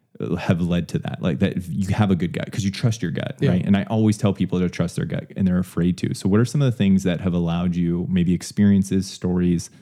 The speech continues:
Speaker 1: that have led to, like, that gut experience and really listening to it?
Speaker 2: Yeah, prob-, past employees, essentially. I, I mean, for people that I hire for their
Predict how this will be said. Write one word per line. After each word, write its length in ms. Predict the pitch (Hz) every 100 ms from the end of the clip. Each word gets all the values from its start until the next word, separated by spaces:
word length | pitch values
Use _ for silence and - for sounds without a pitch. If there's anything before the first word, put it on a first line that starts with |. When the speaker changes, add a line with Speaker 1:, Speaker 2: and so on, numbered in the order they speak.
| _ _ _ -
Speaker 1:
that 180 | 85 -
have 180 | - 82
led 320 | 87 85 82
to, 100 | -
like, 280 | 80 78 - _ _ _
that 460 | 85 80 78 95 90
gut 240 | 90 87 -
experience 580 | 90 - 87 87 104 98
and 220 | 87 - -
really 240 | 90 92
listening 380 | 85 87 87 -
to 100 | -
it? 200 | - - -
Speaker 2:
Yeah, 260 | 147 120 127 -
prob-, 460 | - 170 180 - 120
past 280 | - 170 170
employees, 680 | 139 156 160 180 226 104 - _
essentially. 800 | 139 - 185 - 107 117 131 143
I, 60 | 139
I 20 |
mean, 300 | 139 139 135
for 180 | - 151
people 300 | 135 185 165
that 140 | 156 143
I 80 | 131
hire 320 | 131 156 139
for 340 | 131 - 131 123
their 240 | 123 117